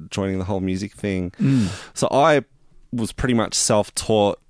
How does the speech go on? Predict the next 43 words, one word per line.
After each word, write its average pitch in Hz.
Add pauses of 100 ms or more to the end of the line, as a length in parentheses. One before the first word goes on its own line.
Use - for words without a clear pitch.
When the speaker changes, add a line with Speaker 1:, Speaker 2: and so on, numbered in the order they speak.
(340)
Speaker 1:
for -
seven 107
months, 117
I 143
would 139
say. 160
Speaker 2:
Mm-hmm. 135
Speaker 1:
And 107
then 120
I 107
thought, 104
"Mm, 135
you 196
know 175
what? 98 (480)
I'm 151
just 147
gonna 107
start 107
putting -
the 101
feelers 98
out 95
for 98
bands." 98
Speaker 2:
Sure. 92 (380)
Speaker 1:
And, 107 (680)
yeah, 131 (200)
the 117
first 156 (220)
proper 147
band 110
that 104
I 98
joined, 101
the 107
guys 117
were 120
much 107
older 95
than 90
me. 85 (120)
Speaker 2:
Right. 104